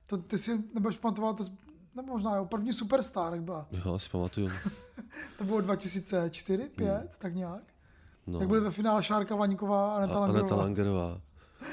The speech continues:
Speaker 1: Tak lidi to řešili hrozně, bavili se o
Speaker 2: Pozor,
Speaker 1: tom.
Speaker 2: Aneta Langerová je v trendech s Igorem O-, Orozovičem.
Speaker 1: Ok,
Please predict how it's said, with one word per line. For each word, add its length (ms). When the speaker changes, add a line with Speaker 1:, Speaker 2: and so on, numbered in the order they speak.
Speaker 1:
Tak 140
lidi 220
to 120
řešili 420
hrozně, 320
bavili 260
se 80
o 20
Speaker 2:
Pozor, 180
Speaker 1:
tom. 140
Speaker 2:
Aneta 280
Langerová 480
je 60
v 60
trendech 520
s 60
Igorem 400
O-, 80
Orozovičem. 840
Speaker 1:
Ok, 100